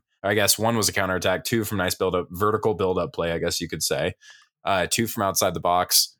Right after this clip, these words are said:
Other one, just a really nice driven shot from, from Lefelson. But, um, I, I have a few thoughts,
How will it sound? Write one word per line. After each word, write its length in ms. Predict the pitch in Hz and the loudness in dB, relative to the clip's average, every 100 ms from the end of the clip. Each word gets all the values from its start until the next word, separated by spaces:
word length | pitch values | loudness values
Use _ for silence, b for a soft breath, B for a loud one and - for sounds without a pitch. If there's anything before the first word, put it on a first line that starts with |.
| _ _ 87 | _ _ -4
Other 160 | 90 | -2
one, 180 | 90 90 | -2 -2
just 160 | 87 87 | -2 -2
a 40 | |
really 220 | 87 87 | 0 0
nice 400 | 85 85 85 - | 0 -2 0 0
driven 380 | - 92 85 82 | 0 -2 -2 -2
shot 380 | - 80 82 80 _ _ _ _ _ _ - - | -2 0 0 -2 _ _ _ _ _ _ -20 -4
from, 340 | 95 87 80 | -2 -2 -4
from 160 | - 82 | -6 -6
Lefelson. 500 | 71 69 67 67 71 - | -6 -6 -4 -4 -6 -8
But, 200 | 80 76 B B B B _ - | -6 -6 B B B B _ -6
um, 560 | 98 92 87 85 82 - _ _ _ _ _ _ _ _ _ - | -2 0 0 -2 -4 -6 _ _ _ _ _ _ _ _ _ -4
I, 240 | 110 117 - | -2 -2 0
I 120 | 120 | 2
have 240 | 131 131 | 2 0
a 60 | 123 | 0
few 540 | - 165 190 180 147 - | 0 0 2 2 0 -4
thoughts, 640 | - 107 107 101 - - | 0 2 2 2 0 0